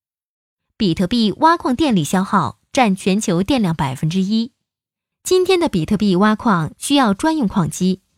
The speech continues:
而矿机的价格以及电费和冷却费用，普通人一般负担不起。因此，现在的挖矿多数是通过矿场，由专门的公司进行大规模作业，而矿场通常建在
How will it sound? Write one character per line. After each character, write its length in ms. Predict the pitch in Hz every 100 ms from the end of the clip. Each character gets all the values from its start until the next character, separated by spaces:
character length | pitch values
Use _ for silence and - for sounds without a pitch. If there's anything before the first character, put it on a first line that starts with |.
| _ _
而 200 | 214 269
矿 280 | - 392 269
机 160 | 311 330
的 80 |
价 220 | 247 180 156
格 320 | 160 147 151 _ -
以 100 | 208
及 180 | 190 220
电 240 | - 294
费 240 | 240 311 190
和 220 | - 220
冷 220 | 269 160
却 180 | - 269
费 160 | 285
用， 240 | 190 170 - -
普 220 | - 185
通 160 | 202 196
人 220 | 170 180
一 80 | 180
般 180 | 185
负 220 | 214 226 170
担 160 | 196
不 100 | 208
起。 320 | 165 - - - _ _ _ _ -
因 180 | 370
此， 280 | 381 214 160
现 220 | 165 294
在 140 | 262 247
的 80 | 170
挖 180 | 190
矿 320 | 190 202 165 156
多 180 | 226
数 140 | 220 202
是 140 | 175
通 200 | - 190
过 140 | 190 175
矿 260 | - 294
场， 340 | 190 170 127 - _ _
由 240 | 226 233 269
专 200 | 339 339
门 140 | 202
的 100 | 190
公 200 | 226 226
司 240 | - 254 254 -
进 160 | - 269
行 240 | - 170 196
大 200 | 294 208
规 160 | 196
模 140 | 165 143
作 160 | 160
业， 320 | 139 147 127 _ _ _ _
而 180 | - 339
矿 240 | - 392 254
场 300 | 214 151 156
通 160 | 220
常 160 | 214 185
建 180 | 226 175
在 280 | 170 135